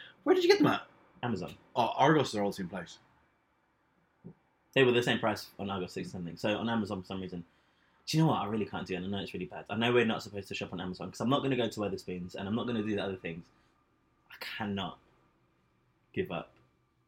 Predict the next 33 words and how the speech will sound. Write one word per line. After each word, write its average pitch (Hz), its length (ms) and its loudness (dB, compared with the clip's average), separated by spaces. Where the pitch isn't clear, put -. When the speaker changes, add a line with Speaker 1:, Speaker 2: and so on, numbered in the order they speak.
Speaker 2:
Amazon 90 320 -8
at - 80 -10
this - 60 -8
Speaker 1:
Why 143 100 4
are 185 60 10
we 196 40 8
Speaker 2:
point. 190 80 6
Speaker 1:
not 185 100 4
supposed 185 180 -4
to 202 80 -4
shop 196 80 -6
on 185 60 -2
Amazon? 214 240 -4
Speaker 2:
Because 190 340 6
it's, 160 180 2
like, 175 120 2
a 185 40 4
big 170 160 0
company, 160 380 0
and 104 160 0
Amazon 123 340 2
now 110 140 2
have 107 100 0
made 110 240 -2
Speaker 1:
No, 104 120 -2
I'm 98 160 -4
sorry. 92 300 -8
It's - 120 -12
convenient, 98 440 -4
and 98 100 -6
time 110 200 0
is 101 80 -2
money. 98 280 -2